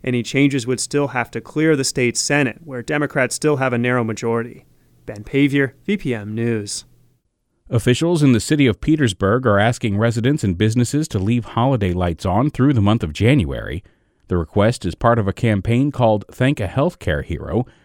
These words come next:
Speaker 2: which aims to show support for those who are, quote, "helping our nation fight this pandemic."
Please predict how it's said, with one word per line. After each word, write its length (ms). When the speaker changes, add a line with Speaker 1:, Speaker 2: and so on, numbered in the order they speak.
Speaker 2:
which 200
aims 240
to 80
show 160
support 400
for 100
those 220
who 100
are, 120
quote, 320
"helping 440
our 120
nation 360
fight 280
this 160
pandemic." 680